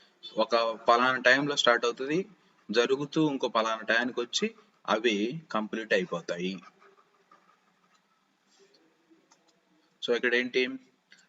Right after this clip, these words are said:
"I will have been writing poetry for one week in December." డిసెంబర్ ఇంకా రాలేదురా అబ్బాయి. డిసెంబర్ వస్తే ఏం చేస్తాను, ఒక వారం పాటు పోయట్రీ రాస్తూ ఉంటాను.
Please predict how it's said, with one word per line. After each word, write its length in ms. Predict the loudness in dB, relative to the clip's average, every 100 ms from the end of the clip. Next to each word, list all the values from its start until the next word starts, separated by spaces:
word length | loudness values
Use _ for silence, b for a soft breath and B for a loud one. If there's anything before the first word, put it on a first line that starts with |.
| _ -2 2
"I 180 | 2
will 200 | 0 -2
have 360 | -2 0 0 -2
been 360 | -6 -6 -6 -8
writing 540 | -6 -6 -4 -4 -6 -4
poetry 500 | -4 -6 -8 -6 -6 -6 b b _ -8 0
for 240 | 0 0 -8 _ _ _ -8 -2
one 440 | -2 -4 -8 -10
week 600 | -4 -2 -4 -8 -12 -10
in 120 | -8
December." 500 | -6 -4 -4 -4 -6 -8 _ _ -20 B -10
డిసెంబర్ 440 | -8 -4 -2 -2 -4
ఇంకా 220 | -2 -2
రాలేదురా 360 | -2 -4 -4
అబ్బాయి. 300 | -4 -2 -2 -4 _ _ _ _ _ _ _ -12
డిసెంబర్ 420 | -4 -2 0 0
వస్తే 580 | 0 2 2 2 -6 -8 -8
ఏం 180 | -6 -4
చేస్తాను, 640 | -4 -6 -8 -8 -12 -16 _ _ _ _ -8
ఒక 200 | -8 -4
వారం 460 | -4 -2 -2 -2 -4
పాటు 360 | -2 -2 -2 -4
పోయట్రీ 460 | -2 -2 -4 -6
రాస్తూ 460 | -4 -4 -8 -6 -4
ఉంటాను. 460 | -4 -6 -8 -12